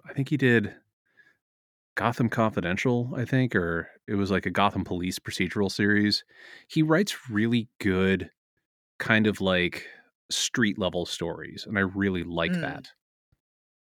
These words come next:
Speaker 2: Yeah.
Speaker 1: So, yeah. But yeah, it's really good. Like, I will absolutely put it on the borrow pile for you when I'm done with it. It's great.
Speaker 2: Thank you. That sounds awesome.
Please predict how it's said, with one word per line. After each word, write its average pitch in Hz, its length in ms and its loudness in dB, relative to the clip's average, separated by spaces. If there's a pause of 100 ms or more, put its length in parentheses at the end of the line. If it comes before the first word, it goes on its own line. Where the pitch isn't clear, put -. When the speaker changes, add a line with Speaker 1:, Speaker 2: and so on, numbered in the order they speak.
(120)
Speaker 2:
Yeah. 226 200 0
Speaker 1:
So, 101 420 2 (340)
yeah. 202 300 2 (220)
But 156 100 6
yeah, 147 400 8
it's - 260 2
really 135 220 4
good. 117 300 6
Like, 98 200 0
I 101 120 4
will 104 200 4
absolutely 104 540 2
put 98 160 0
it 98 60 2
on 95 100 2
the 85 60 0
borrow 90 240 2
pile 85 260 0
for 90 120 -8
you 85 120 -2
when 85 100 -4
I'm 85 80 -6
done 82 160 -2
with 82 120 -6
it. 82 100 -4
It's 80 180 -6
great. 87 320 2 (760)
Speaker 2:
Thank 170 340 -4
you. 120 240 -6
That - 260 2
sounds 127 300 -4
awesome. 110 580 -4